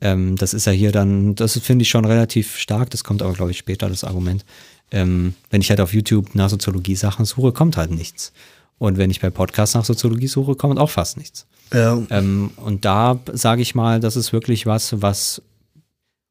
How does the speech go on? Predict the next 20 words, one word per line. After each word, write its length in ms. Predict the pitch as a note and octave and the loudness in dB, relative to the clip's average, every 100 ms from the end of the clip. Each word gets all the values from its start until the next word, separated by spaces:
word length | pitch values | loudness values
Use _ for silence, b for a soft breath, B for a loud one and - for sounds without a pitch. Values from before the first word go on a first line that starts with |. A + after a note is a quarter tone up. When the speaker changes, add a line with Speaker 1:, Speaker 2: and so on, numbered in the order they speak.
| - | 0
Speaker 1:
ohne 260 | A#2+ C3 A#2+ | 2 2 2
großen 300 | B2 B2 A#2+ | 0 0 0
Kapitalaufwand 920 | A2+ - - A#2 B2 B2 A#2 A#2 A#2+ | -2 -2 -2 -2 0 -2 0 0 0
zu 100 | G#2+ | -2
beackern 440 | A2+ B2 C3 A#2 | -2 -2 0 0
ist, 320 | A#2+ B2 - _ B B B B | 0 -4 -6 _ B B B B
quasi 260 | - A2 G#2 | -2 0 0
die, 80 | A#2 | 0
in 140 | A2 | 0
diesen, 320 | G#2+ G#2+ G#2 | 0 0 0
in 420 | A#2 C#3 A#2+ A#2 | 0 -2 -6 -6
diesen 480 | A2+ A2+ A2 G#2 G#2+ - - | -4 -2 0 0 -2 -8 -6
Poren, 540 | - C3+ C3 B2+ C3 | 2 4 4 2 0
äh, 160 | A#2+ A#2 | 0 0
des 160 | A#2 | 0
Internets, 460 | C#3 C3 B2 A#2+ A#2+ | 0 2 4 4 2
in 100 | A#2 | 0
denen 140 | A2+ | 2
auch 100 | A2+ | 2
soziale, 600 | G#2+ G#2 - G#2+ A2+ G#2+ | 0 -4 -2 -2 0 -2